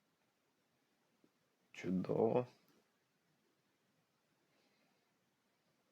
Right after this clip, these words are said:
Так, ухиляння від Йоко,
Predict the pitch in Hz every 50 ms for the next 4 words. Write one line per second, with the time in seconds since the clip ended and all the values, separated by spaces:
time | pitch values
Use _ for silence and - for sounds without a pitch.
0 | _ _ - - _ - - - 92 90 87 85 - - - 92 - - 101 95
1 | 92 92 95 98 95 92 92 95 92 92 92 90 90 92 101 113 120 123 - -
2 | - 110 104